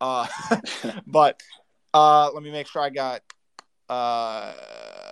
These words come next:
I wanna plug Kenny's Twitter real quick. Be sure to follow Kenny at skinny kenny underscore as well.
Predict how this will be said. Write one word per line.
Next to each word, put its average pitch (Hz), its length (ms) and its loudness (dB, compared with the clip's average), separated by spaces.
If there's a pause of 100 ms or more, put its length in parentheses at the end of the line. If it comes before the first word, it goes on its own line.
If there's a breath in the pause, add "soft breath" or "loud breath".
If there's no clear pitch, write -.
I - 40 -
wanna 120 160 -10
plug 117 340 -6
Kenny's 110 480 -14 (160)
Twitter 120 300 -2
real 110 160 0
quick. 127 260 0 (160)
Be 139 100 -6
sure 175 160 0
to 156 60 4
follow 151 240 4
Kenny 151 400 -6
at 151 220 4
skinny 156 400 -10
kenny 147 340 -6
underscore 143 640 -8 (600)
as 120 160 -18
well. 143 440 0